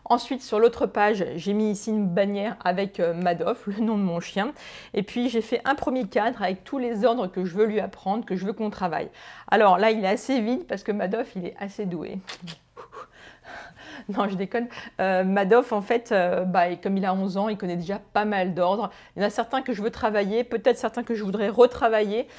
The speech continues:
Là, c'est sûr que le premier que je voudrais vraiment qu'on bosse à fond, qu'il connaît pas très bien, c'est le pas bouger. Donc, c'est celui-ci que j'ai mis. Euh, tous les ordres de base, il les connaît bien. Donc, euh, voilà, il n'y a pas vraiment besoin de le,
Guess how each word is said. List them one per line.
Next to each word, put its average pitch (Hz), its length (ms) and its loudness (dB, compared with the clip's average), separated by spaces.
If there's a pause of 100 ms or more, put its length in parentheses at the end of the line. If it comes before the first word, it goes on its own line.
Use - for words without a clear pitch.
(180)
Là, 202 140 4
c'est 220 160 -2
sûr 262 200 -4
que 233 80 4
le 214 160 4
premier 240 400 2
que 220 120 -2
je 220 60 -2
voudrais 185 220 0
vraiment 214 260 0
qu'on 202 140 -6
bosse 208 260 -2
à 190 80 0
fond, 214 240 -6
qu'il - 140 -12
connaît 180 220 -4
pas 202 140 -2
très 202 180 -8
bien, 196 200 -2
c'est 196 160 -8
le 170 80 -4
pas 202 180 0
bouger. 185 380 -2
Donc, 160 160 -8
c'est 175 100 -14
celui-ci 202 520 -8
que 208 60 -2
j'ai 190 180 -2
mis. 180 160 -4 (480)
Euh, 165 220 0
tous 208 120 -6
les 196 120 -2
ordres 185 160 0
de 180 80 -2
base, 185 280 4
il 180 80 -2
les 151 80 -6
connaît 170 260 -6
bien. 175 260 -4
Donc, 139 240 -8
euh, 127 220 0
voilà, - 220 -4
il - 40 -14
n'y - 60 -10
a - 40 -10
pas 165 120 -4
vraiment 165 220 -2
besoin 185 280 0
de 196 60 2
le, 165 200 2